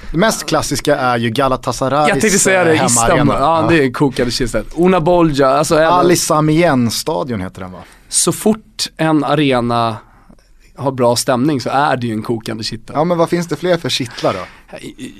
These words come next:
Speaker 2: Eftersom jag har så nära till den
Speaker 1: Men
Speaker 2: italienska
Speaker 1: Örjans
Speaker 2: fotbollen
Speaker 1: Vall,
Speaker 2: så
Speaker 1: Örjans Vall är ju liksom, hur bra stämning det än var där när Pral
Speaker 2: Kokar aldrig
Speaker 1: rullade
Speaker 2: den
Speaker 1: in
Speaker 2: kitteln.
Speaker 1: ännu ett S M-guld i slutet på nittiotalet eller början på tvåtusentalet,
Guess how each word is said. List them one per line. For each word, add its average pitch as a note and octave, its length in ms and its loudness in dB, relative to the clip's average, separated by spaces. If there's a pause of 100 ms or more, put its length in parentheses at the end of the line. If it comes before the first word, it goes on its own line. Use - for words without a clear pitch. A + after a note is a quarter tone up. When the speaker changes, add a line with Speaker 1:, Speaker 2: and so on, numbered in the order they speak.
(120)
Speaker 2:
Eftersom C#3+ 280 0
jag D3 100 4
har D3+ 180 4
så C#3+ 120 0
nära C3 440 4
till C3 140 -4
den B2+ 60 0
Speaker 1:
Men B2+ 80 -2
Speaker 2:
italienska C#3+ 300 2
Speaker 1:
Örjans G3 300 4
Speaker 2:
fotbollen F#3 320 2
Speaker 1:
Vall, C3 80 0
Speaker 2:
så D3 80 0
Speaker 1:
Örjans E3 280 2
Vall F3 300 2
är A#2 40 2
ju A2+ 120 2
liksom, G#2+ 480 -2 (600)
hur A3 360 4
bra D3+ 300 2
stämning B2 500 0
det A#2+ 80 0
än A#2+ 200 0
var D3+ 240 4
där G#2+ 140 -2
när G#2+ 120 -2
Pral D#3 440 4
Speaker 2:
Kokar E3 120 2
aldrig D3+ 140 2
Speaker 1:
rullade D3 240 4
Speaker 2:
den E3 100 2
Speaker 1:
in D3+ 80 2
Speaker 2:
kitteln. C3+ 420 0
Speaker 1:
ännu C3+ 180 0
ett B2 100 -2
S B2 240 -4
M-guld B2+ 480 2
i A2 60 -2
slutet A2 300 -6
på A2 60 -6
nittiotalet G#2+ 560 -6
eller G#2+ 140 -4
början G#2+ 200 -2
på F2+ 60 -12
tvåtusentalet, G2+ 560 -8